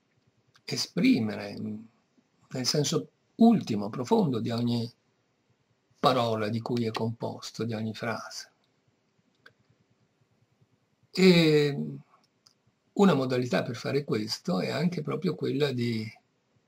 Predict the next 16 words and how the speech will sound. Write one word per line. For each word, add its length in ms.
di 120
cercare 480
la 140
musicalità 960
del 260
testo 920
e 480
utilizzare 720
quelli 180
che 120
sono 280
dei 240
canoni 800
che 140
si 180
usano 640